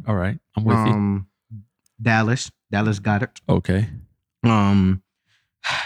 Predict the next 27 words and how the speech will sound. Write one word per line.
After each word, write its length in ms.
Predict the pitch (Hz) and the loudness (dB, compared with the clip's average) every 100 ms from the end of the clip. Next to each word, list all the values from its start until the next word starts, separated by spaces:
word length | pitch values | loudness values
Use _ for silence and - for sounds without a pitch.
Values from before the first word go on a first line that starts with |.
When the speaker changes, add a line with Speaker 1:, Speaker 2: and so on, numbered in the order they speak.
| - _ _ _ _ _ _ _ _ _ _ _ _ _ _ _ - - _ _ _ | -12 _ _ _ _ _ _ _ _ _ _ _ _ _ _ _ -20 -20 _ _ _
Speaker 2:
um, 680 | 131 117 110 104 101 98 95 _ _ _ _ _ _ _ _ _ - | 2 4 4 4 2 0 -8 _ _ _ _ _ _ _ _ _ 0
I 80 | 147 | 4
don't, 180 | 147 151 | 4 6
I 40 | |
don't 160 | 175 170 | 6 6
know. 200 | 123 113 | 6 4
I 80 | 180 | 2
don't 160 | 349 | 2
know 120 | 320 | 4
about 220 | 165 113 101 | 4 4 4
Jake 200 | 98 95 | 0 0
Elliott. 320 | 87 76 - _ 101 | -6 -10 -16 _ -8
Speaker 1:
Okay. 360 | 101 107 110 - | -2 -2 -2 2
Speaker 2:
He, 140 | 143 135 | 4 8
he 140 | 151 | 6
been, 180 | 139 131 | 6 4
he 180 | 131 131 | 6 6
been 140 | 135 | 6
making 240 | 127 127 | 6 6
me 80 | 120 | 6
a 60 | 117 | 6
little 180 | 117 107 | 6 6
mad 340 | 113 120 113 | 6 4 4
recently, 520 | 95 95 - 92 92 | 6 4 4 4 6
Speaker 1:
<laughs> 20 | |
Speaker 2:
missing 340 | 92 104 110 101 | 6 4 4 6
these 500 | 98 92 90 87 | 6 4 2 -2